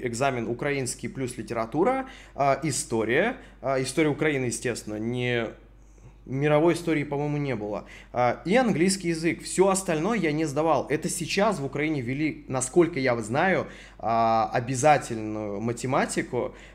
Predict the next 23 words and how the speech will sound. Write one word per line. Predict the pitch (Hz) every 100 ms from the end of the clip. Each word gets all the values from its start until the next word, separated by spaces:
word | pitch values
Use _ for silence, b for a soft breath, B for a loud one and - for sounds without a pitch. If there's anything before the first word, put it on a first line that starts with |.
| -
А, | -
у | 120
меня | 123 120
тогда | 123 127
этого | 120 131
не | 127 120
было. | 101 90
Если | 113 147 165 156
бы | 139
была, | 135 143 196 147 -
<laughs> | - -
было | 156 147 147 143 139 135 127 117 117 B B B B
бы | - 147 139 135
плохо. | 123 127 120 B B -
Так | 151
вот, | 180 165 - -
по | 123
поводу | 185 160 147
экзамена | 123 156 135
по | 123 139
украинскому | 127 143 135 - 123
языку | 120 143
литературы. | 120 120 120 175 233 190